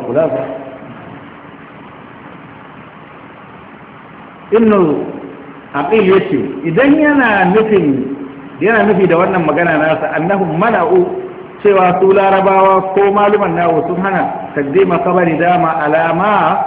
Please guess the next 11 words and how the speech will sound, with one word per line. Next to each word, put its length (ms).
sun 200
hana 400
gabatar 720
kabarin 480
dama 480
akan 480
ma 640
almutasirati 720
wacce 240
take 400
saduwa 480